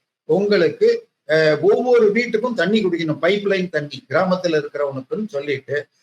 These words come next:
ஜல்ஜீவன் என்ற திட்டத்தின் கீழ் வீட்டு, வீடு, இல்லந்தோறும் குடிநீர், அதாவது ஹர் கர் கா பானி அப்படின்னு ஸ்கீம் போட்டு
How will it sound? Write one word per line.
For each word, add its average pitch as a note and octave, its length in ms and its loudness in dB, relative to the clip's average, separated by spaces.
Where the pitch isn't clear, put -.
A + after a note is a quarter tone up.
ஜல்ஜீவன் A3 720 2
என்ற F3 260 0
திட்டத்தின் E3 640 -6
கீழ் G#3+ 320 -2
வீட்டு, A#3 460 0
வீடு, G#3+ 440 2
இல்லந்தோறும் A3 760 2
குடிநீர், F3+ 480 0
அதாவது F3 560 0
ஹர் G3 240 0
கர் G3 200 2
கா G3 140 0
பானி D3 500 -6
அப்படின்னு F#3+ 360 2
ஸ்கீம் A3 400 0
போட்டு D3+ 480 -2